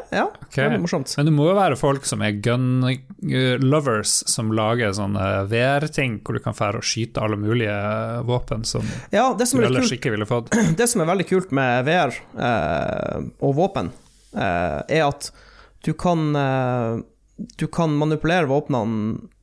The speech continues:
Speaker 1: mye mer realistisk, og så kan du for eksempel, hvis du holder en pistol i V R, så bruker du baksiktene og forsiktene, ikke sant? I et, i et dataspill så vil, vil det bli alt for komplisert, så når du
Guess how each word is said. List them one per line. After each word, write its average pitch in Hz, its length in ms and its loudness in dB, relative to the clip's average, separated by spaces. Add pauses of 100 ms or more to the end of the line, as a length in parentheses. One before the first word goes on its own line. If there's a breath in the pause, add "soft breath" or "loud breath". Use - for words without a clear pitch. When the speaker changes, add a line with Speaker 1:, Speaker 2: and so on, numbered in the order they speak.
Speaker 1:
mye 156 220 2
mer 139 160 2
realistisk, 240 560 0
og 165 80 0
så 170 240 2 (880 loud breath)
kan 214 120 2
du 190 80 4
for 175 80 2
eksempel, 175 360 0
hvis 170 120 2
du 180 80 2
holder 196 160 4
en 156 60 -2
pistol 220 320 2
i - 20 4
V 175 80 2
R, 233 220 4
så 175 260 0
bruker 202 320 2
du 143 80 0
baksiktene 143 560 0
og 117 60 -2
forsiktene, 139 580 -2
ikke 156 200 0
sant? 180 280 0
I 160 40 2
et, 156 120 -2 (240)
i 151 80 2
et 147 120 -2 (100)
dataspill 180 480 0
så 135 120 -4
vil, 147 360 2
vil 151 160 0
det 139 160 0
bli 147 100 2
alt 175 140 2
for 135 80 -2
komplisert, 127 500 0
så - 80 -6
når 139 160 2
du 151 220 0